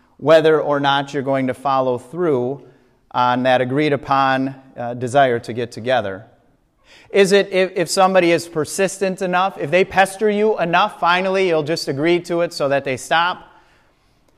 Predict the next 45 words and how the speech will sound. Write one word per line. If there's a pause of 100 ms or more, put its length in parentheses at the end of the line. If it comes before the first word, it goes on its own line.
(320)
Or
did
you
just
politely
agree
to
that
when
you
actually
had
no
intention
whatsoever
of
getting
together (200)
with
that
person?
In
fact,
it's
kind
of
just
a
cultural
thing
now.
Sociologically,
we, (220)
it's
like
saying,
"Hello,
how
you
doing?
I'm
great.
How
are
you?